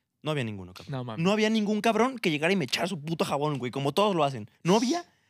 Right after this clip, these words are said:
Speaker 1: Hasta, sí, o sea, sí llegó el día que dije, "Ah, gracias a Dios, güey".
Speaker 2: Sí.
Speaker 1: Y cagadísimo porque llega el güey y por inercia le dices que no. "No, no, no, no, no". Y luego hasta iba con mi novia y, "Oye, pero sí". Y yo, "No mames, sí es cierto, está puerquísimo". <laughs> Y yo de que, "Carnal,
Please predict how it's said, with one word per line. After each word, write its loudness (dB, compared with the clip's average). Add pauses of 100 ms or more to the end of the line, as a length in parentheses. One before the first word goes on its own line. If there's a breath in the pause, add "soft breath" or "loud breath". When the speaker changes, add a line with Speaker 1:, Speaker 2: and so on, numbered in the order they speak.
Speaker 1:
Hasta, -2
sí, -2
o -2
sea, 2
sí -2
llegó 2
el 2
día 2
que -4
dije, -6
"Ah, 0
gracias -2
a 0
Dios, -4
güey". -4 (100)
Speaker 2:
Sí. -6 (140)
Speaker 1:
Y -2
cagadísimo 0
porque -4
llega -2
el -4
güey -4 (300 soft breath)
y -2
por 0
inercia 0
le -2
dices -4
que -6
no. -8
"No, -10
no, -8
no, -8
no, -8
no". -12 (400 soft breath)
Y -6
luego -2
hasta -8
iba -2
con -6
mi -2
novia -4
y, -8
"Oye, 0
pero -4
sí". -4
Y -8
yo, -2 (260)
"No 2
mames, 2
sí 2
es 0
cierto, -2
está 0
puerquísimo". -6 (140)
<laughs> -20
Y 2
yo 2
de -4
que, -8
"Carnal, 0